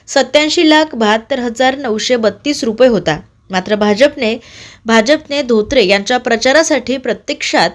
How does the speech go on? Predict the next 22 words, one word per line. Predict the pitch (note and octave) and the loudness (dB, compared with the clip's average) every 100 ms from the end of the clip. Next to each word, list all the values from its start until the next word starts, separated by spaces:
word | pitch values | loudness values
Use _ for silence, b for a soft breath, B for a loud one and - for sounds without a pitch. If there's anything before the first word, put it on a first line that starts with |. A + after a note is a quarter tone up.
| - | 0
एक | F#3+ D#4 - | 2 2 -2
कोटी | C4 A#3 A#3+ B3+ | -8 -6 -4 -6
चोवीस | B3+ G#3+ G3 A3+ A#3 | -4 -4 -2 -2 0
लाख | A3+ A3+ | 0 0
साठ | - G#3+ B3+ A#3+ C4 | -4 -2 0 0 0
हजार | G#3+ B3 G#3 G#3+ b b b | -2 0 0 0 b b b
पाचशे | B3+ A3+ - C4+ | -4 -2 -2 -4
नव्वद | B3 G#3+ G3+ C#4 C#4 | -2 -4 2 2 2
रुपयांच्या | A#3+ A#3 A3+ A#3+ A#3+ | -2 -4 -2 -2 -2
जाहिराती | G3+ E3+ G#3 G3 G3+ A3+ | -2 -2 -2 -2 -4 -8
प्रसिद्ध | A3+ G3 C4+ B3 C#4 | -4 -2 0 2 2
केलेल्या | F#3 E3+ D#3 | 4 2 2
आहे. | D3 C#3 _ _ _ _ B B B | 0 -4 _ _ _ _ B B B
धोत्रे | G3 A3 A3 B3 E3 | 2 2 4 2 4
यांनी | G3 G3+ G#3 C4 b b b | 2 0 -2 -6 b b b
ही | C#4+ | -6
माहिती | C4 A#3+ A3+ D4 C4 G3+ | -2 0 0 0 -2 -4
खर्चाच्या | - A3 G#3+ C4+ D#4+ | -2 0 2 2 4
हिशोबात | C4+ - B3 B3 | 2 0 0 0
देणे | A#3 G#3 F#3 A3+ | 0 -2 -2 -4
आवश्यक | - F#3 A#3 - E4+ D#4+ | -4 -4 -4 -2 -2 0
होती, | A3+ - D#3 | 0 -2 -8